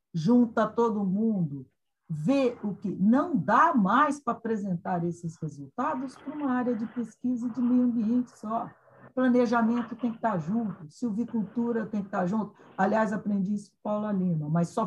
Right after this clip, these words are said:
fui ver o quanto isso era transformador depois que eu trabalhei numa empresa, entendeu? Então, esse salto quatro ponto zero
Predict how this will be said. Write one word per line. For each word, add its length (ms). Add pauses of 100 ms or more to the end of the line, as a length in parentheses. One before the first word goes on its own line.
fui 200
ver 440 (300)
o 100
quanto 480
isso 240
era 160
transformador 1000 (340)
depois 380
que 100
eu 60
trabalhei 580
numa 220
empresa, 640 (180)
entendeu? 600
Então, 280
esse 280
salto 1000 (340)
quatro 380
ponto 400
zero 580